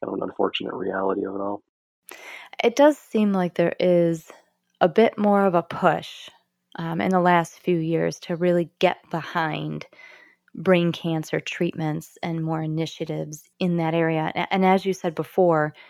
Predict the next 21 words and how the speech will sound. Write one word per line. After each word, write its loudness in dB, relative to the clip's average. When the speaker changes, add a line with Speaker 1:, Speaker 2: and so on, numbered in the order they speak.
Speaker 2:
there 6
does 4
seem -4
to -12
be -2
more 2
and 0
more -2
people -4
that -2
know 4
one, -2
two, -6
three, -6
four, -4
or -4
five. 0
I 0
mean, -2
I 0
personally, -2